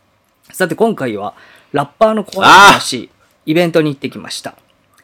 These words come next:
Speaker 1: <laughs> そうです。はやさんが、河原真理子さんと審査員でした。渋谷のクラブでやったのですが、まず建物の入り口、エレベーター、そして受付からして、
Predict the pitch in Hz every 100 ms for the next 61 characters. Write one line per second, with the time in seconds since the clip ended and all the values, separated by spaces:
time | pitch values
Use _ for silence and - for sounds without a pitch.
0 | _ _ _ - - - - - - _
1 | - - - _ - 190 160 151 - -
2 | 165 151 143 135 123 - 165 190 180 -
3 | _ - 175 143 139 151 139 127 127 135
4 | 156 - 185 185 117 90 - 85 _ _
5 | _ _ _ _ - 156 175 190 180 170
6 | 170 170 165 165 156 143 - 127 113 120
7 | - 131 104 - 151 131 - 147 185 190
8 | 185 185 160 202 135 131 120 120 117 -
9 | 135 156 156 120 - 101 - _ _ -
10 | - 143 127 180 175 - 170 160 156 135
11 | - 120